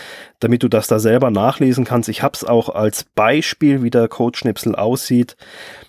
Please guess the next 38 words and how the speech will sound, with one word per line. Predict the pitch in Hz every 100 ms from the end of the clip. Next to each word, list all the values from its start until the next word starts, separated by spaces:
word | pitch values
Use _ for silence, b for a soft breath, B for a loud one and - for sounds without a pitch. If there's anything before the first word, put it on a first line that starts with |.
| B
den | 104 98
Originalschnipsel | 110 117 110 110 139 - 127 - 120
und | 113 101
wie | 110
er | 123
für | -
meinen | 98 101 123 143
Podcast | - - - 107 -
aussieht, | - 101 - 107
einfach, | 98 101 104
dass | 98
du | 104
dir | 95
das | 95 -
anschauen | 107 117 113 101
kannst. | 104 101 - - _ _ _ _ _ _ _ _ -
Ähm, | - 104 98
den | 101
habe | 110 95
ich |
da | 98
auch | - 127
mit | 127 - - -
reingepackt. | 107 110 139 139 131 -
Das | - 117
jetzt | 120 -
hier | 110 101
zu | 90
erklären, | 92 - - 151 - B B B
wäre, | B 113
glaub | 107 104
ich, | 98 -
eine | 107 104
zu | - 139
sehr | 117 120 -
abstrakte | - - 110 110 - 104
Abhandlung. | - - 104 101 98 - B B B B
Und, | 101 98 -